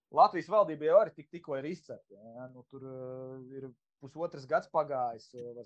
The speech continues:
teikt, pēc, eh, pēc tādas faktiskās neatkarības atjaunošanas. Eh,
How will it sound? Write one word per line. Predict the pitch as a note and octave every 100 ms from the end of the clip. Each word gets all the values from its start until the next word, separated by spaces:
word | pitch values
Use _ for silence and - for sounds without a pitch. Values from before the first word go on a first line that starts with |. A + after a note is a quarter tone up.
| -
teikt, | C3 -
pēc, | B2 -
eh, | B2+ A#2+ - _ _ _ _ -
pēc | A#2 -
tādas | A#2 -
faktiskās | D3+ E3 C3+ - B2+ -
neatkarības | D#3 D#3 - C3+ -
atjaunošanas. | E3+ G3 D#3+ C3+ B2+ A#2+ A#2 - C3
Eh, | B2+